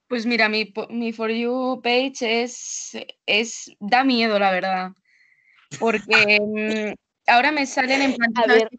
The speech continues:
Speaker 2: pausa. Quiero decir que el For You page es el reflejo de nuestra alma, básicamente. Así que lo que sale ahí es
Speaker 1: Eso.
Speaker 2: la, las neuronas que tenemos.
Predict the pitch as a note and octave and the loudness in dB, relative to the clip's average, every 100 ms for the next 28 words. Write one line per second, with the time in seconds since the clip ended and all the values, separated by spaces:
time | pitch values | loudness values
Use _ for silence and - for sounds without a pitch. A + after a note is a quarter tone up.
0 | - A#3 A3+ B3 G#3+ G3+ - A3+ C4 C#4 | -6 2 4 4 0 0 0 0 0 -2
1 | C#4 A#3+ A#3 A3 B3 A#3+ C4 - A#3 B3+ | -2 0 -2 -2 -2 -4 -4 -6 -6 -4
2 | B3 A#3 A3+ A3 - A#3 A#3+ - C#4+ C#4+ | -4 -2 -2 -4 -2 -2 0 -2 -4 -2
3 | A3 G3+ A3 - F#3+ F3+ G3 F#3+ F3+ F3 | -4 -4 -6 -4 2 4 4 2 0 0
4 | A#3+ A#3 F#3+ F#3 F#3 F3+ F#3+ G#3 A3 G3+ | 0 0 0 -2 -2 0 0 0 0 2
5 | C#4 B3+ C#4 C4+ D4 D5+ - _ _ _ | 4 6 6 4 -2 -8 -10 _ _ _
6 | _ - C#5+ - - - - - _ _ | _ -16 -14 -2 4 4 2 -14 _ _
7 | _ - B3+ A#3 A3 - A#3+ A#3 A3 A3 | _ -2 2 2 0 -8 -6 -6 -4 0
8 | G#3 A3 G#3 G3 G#3 - G#3+ G3+ F#3+ F#3+ | 2 2 0 -4 -6 -4 -4 -4 -4 -6
9 | F3 D#4+ D4 - | -4 -6 -6 -12